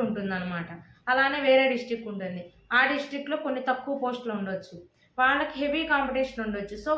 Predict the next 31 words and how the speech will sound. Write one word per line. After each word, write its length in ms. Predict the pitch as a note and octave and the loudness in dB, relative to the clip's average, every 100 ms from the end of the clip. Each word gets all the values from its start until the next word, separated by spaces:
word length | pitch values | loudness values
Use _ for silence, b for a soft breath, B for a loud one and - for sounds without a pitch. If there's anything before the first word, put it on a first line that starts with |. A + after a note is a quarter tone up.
| C4+ | 4
వాళ్ళకి 280 | C4+ D4+ D4 | 2 2 -4
ఎక్కువ 180 | - F4 E4 | -4 -2 0
మార్క్స్ 240 | D4+ - A3 | -2 -2 -2
రావాలి. 380 | G3 F#3 E3+ E3+ b b - | 0 -2 -6 -10 b b -10
ఎక్కువ 180 | C4 E4 E4 | -8 -6 0
పోస్టులు 280 | D4+ D4+ D4 | 0 0 -4
ఉన్న 100 | C#4 C#4+ | -2 0
వాళ్ళు 180 | C4+ C4+ A#3+ | 0 -2 -4
ఉన్నారనుకోండి, 640 | B3+ B3 A#3 A3 A3 G#3+ A3+ B B - | -2 -2 -2 -4 -6 -4 -6 B B 2
వాళ్ళకి 260 | D4 E4+ E4+ | 4 4 0
కొంచెం 260 | D4+ C#4+ D4 | -6 -6 -4
మీడియం 240 | C#4+ D4 D4+ | -2 0 0
మార్క్స్ 200 | D4 C#4+ D4 | -2 -4 -6
వచ్చినా 240 | C#4+ D4+ D4 | -6 -4 2
జాబ్ 160 | B3+ A3+ | 2 2
వచ్చే 160 | A3 A3 | -2 -4
ఛాన్సెస్ 400 | G#3+ G3 G3 - F3+ | -4 -6 -8 -12 -8
ఉన్నాయి. 200 | E3+ E3+ - B B B - - | -8 -8 -14 B B B -14 -8
So 120 | B3 C#4+ B3 | -4 -2 -2
ఇవన్నీ 340 | A3 A3 C4 C4+ | -2 0 0 2
బేస్ 180 | A#3 A#3 - | 2 0 -2
చేసుకోవాలి. 460 | G#3 - G3 F#3 - | -6 -6 -6 -6 -4
అలానే 320 | A3+ B3 B3+ D4 B3+ | 2 4 4 2 0
రిజర్వేషన్, 460 | A3+ A3+ G#3+ G3+ G#3+ | 0 0 -2 -4 -8
ఇప్పుడు 180 | A3+ A3+ | -6 -4
మనం 140 | A3+ A3+ | -2 -2
లేడీస్ 280 | A3 A#3 A3+ G#3+ | 0 0 -2 -6
కదా, 160 | G3+ G3+ B B A#3+ | -6 -8 B B 2
లేడీస్‌కి 440 | C4 C4+ C#4 - D#4 | 4 4 0 -4 0
రిజర్వేషన్ 500 | A#3+ A#3 A#3+ A#3+ A3+ G3 | 0 0 0 -2 -2 -6
ఉంటుంది. 360 | F3+ F3+ F3 | -6 -6 -6